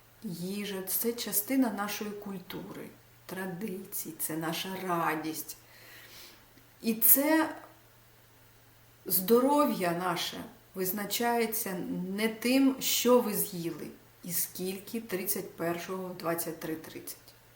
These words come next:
а тим, що ви зробили для того, щоб з січня по грудень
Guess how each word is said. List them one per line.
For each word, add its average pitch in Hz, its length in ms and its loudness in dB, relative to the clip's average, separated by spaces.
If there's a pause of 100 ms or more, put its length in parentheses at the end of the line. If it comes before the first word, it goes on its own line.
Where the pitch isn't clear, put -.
(680)
а 185 120 -2
тим, 269 380 -4 (340)
що 294 240 -2
ви 294 160 2
зробили 240 580 4
для 196 220 -4
того, 226 580 -2 (400)
щоб 220 420 2
з - 100 6
січня 202 640 2
по 185 160 -4
грудень 294 540 0